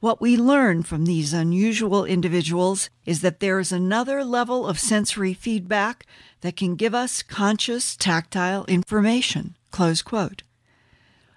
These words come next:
I don't know how many Earth Files listeners have had experiences in which a thought voice enters the mind right before mortal danger that might be fatal, and that voice has kept them alive.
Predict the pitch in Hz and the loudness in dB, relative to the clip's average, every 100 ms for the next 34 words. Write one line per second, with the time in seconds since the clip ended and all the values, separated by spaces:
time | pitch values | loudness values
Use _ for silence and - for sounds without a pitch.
0 | - 208 220 277 247 254 185 139 170 180 | -2 0 2 0 0 0 0 -2 -4 -2
1 | 185 180 - 185 - 196 185 180 170 170 | -2 -4 -4 -8 -6 -4 -2 0 -2 -4
2 | 185 - 208 208 202 190 175 180 165 156 | -4 -2 0 0 -2 -2 -4 -4 -6 -8
3 | - 202 196 208 202 - 180 175 - 185 | -6 -4 -2 -2 -4 -4 -4 -4 -6 -4
4 | 175 175 185 175 208 196 - 165 185 202 | -2 -2 -6 -4 -2 -2 -2 -4 -2 -2
5 | - - 180 180 156 151 165 170 180 190 | -4 -4 -4 -2 -4 -4 -2 0 0 0
6 | 170 190 226 226 220 220 214 196 190 196 | 0 0 -2 -6 -6 -2 0 0 0 -2
7 | 185 180 165 165 151 151 - - - - | -4 -4 -2 -4 -6 -10 -12 -20 -20 -20
8 | _ 196 180 196 247 - 226 202 - 226 | _ 0 2 4 0 -2 -4 -4 0 2
9 | 202 151 185 247 - 180 170 185 202 - | 2 0 -6 -10 -4 -2 0 0 -4 -10
10 | _ _ 180 160 151 190 202 - 175 - | _ _ -4 -4 0 2 2 0 -4 -2
11 | 202 - 175 175 165 165 170 208 226 | -4 0 0 2 2 2 2 0 -4